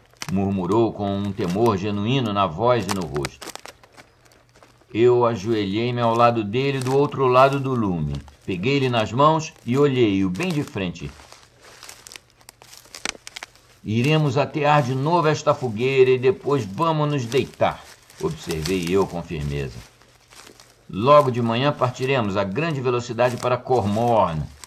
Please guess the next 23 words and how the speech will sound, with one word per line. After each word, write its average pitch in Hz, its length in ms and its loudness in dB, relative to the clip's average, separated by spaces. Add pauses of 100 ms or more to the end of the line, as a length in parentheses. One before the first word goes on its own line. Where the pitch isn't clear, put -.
(1120)
Agora 151 680 6
vê 165 600 0
se 156 220 -6
te 151 140 -8
controlas 143 800 6
e 151 60 0
lembras-te 123 1040 -2 (320)
da 127 300 4
tua 143 400 2
própria 185 600 4
sugestão 143 800 -2
de 117 140 -4
pensar 123 560 0
em 117 120 0
coisas 143 540 -2
incapazes 139 840 -2
de 98 100 -4
meter 82 380 -6
medo." 67 400 -6 (1500)
Ele 117 260 0
não 120 280 0
me 117 100 0
respondeu, 107 720 -2